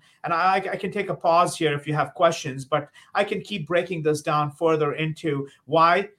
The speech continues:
this is not the best choice for the sellers, what are the advantages, and what are some of the disadvantages.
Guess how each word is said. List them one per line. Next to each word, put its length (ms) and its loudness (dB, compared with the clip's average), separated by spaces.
this 180 -6
is 120 -4
not 260 -2
the 60 -2
best 320 -6
choice 280 -4
for 100 -12
the 120 -10
sellers, 680 2
what 180 4
are 40 2
the 120 0
advantages, 720 -2
and 100 -6
what 140 -2
are 60 -4
some 180 -6
of 60 -6
the 80 -4
disadvantages. 960 -14